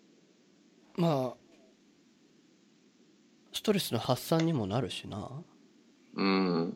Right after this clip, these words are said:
Speaker 2: ていうことにね、ようやく気がついた。<laughs> 今になって。
Speaker 1: なかなかそこに気づける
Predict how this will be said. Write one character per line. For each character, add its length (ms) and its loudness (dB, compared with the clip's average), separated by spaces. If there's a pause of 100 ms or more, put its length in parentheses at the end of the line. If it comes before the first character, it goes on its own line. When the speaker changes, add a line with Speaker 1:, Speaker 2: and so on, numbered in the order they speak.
(1300)
Speaker 2:
て 120 8
い 80 12
う 80 10
こ 120 10
と 140 8
に 140 6
ね、 440 2 (1300)
よ 240 6
う 80 12
や 80 12
く 80 2
気 140 6
が 80 8
つ 220 12
い 80 6
た。 80 12 (920)
<laughs> 920 -12
今 260 10
に 120 4
な 140 2
っ 40 -14
て。 340 0 (1900)
Speaker 1:
な 140 -4
か 80 0
な 100 2
か 100 2
そ 800 -8
こ 100 0
に 80 4
気 160 -6
づ 140 0
け 140 0
る 1120 -8